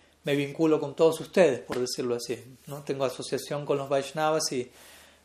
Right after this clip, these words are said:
y hay un tipo de relación entre nosotros, hay un, un ir, un ida y vuelta, hay una reciprocidad. Entonces, ¿Cuál es la,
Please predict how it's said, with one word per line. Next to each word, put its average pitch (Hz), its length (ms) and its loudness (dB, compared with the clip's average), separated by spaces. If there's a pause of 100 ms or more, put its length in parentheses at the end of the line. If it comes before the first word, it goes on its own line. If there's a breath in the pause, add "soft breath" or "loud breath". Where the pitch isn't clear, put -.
(100)
y 160 140 6
hay 240 120 12
un 196 120 6
tipo 160 260 4
de 147 80 6
relación 143 460 2
entre 135 200 -2
nosotros, 120 540 -6
hay 143 160 4
un, 135 160 -6
un 143 140 -8
ir, 160 280 0
un 151 140 -6
ida 160 180 4
y 156 40 8
vuelta, 165 560 4
hay 147 120 0
una 143 200 -2
reciprocidad. 139 800 0
Entonces, 151 280 -2 (960 loud breath)
¿Cuál 170 200 10
es 190 100 8
la, 143 400 10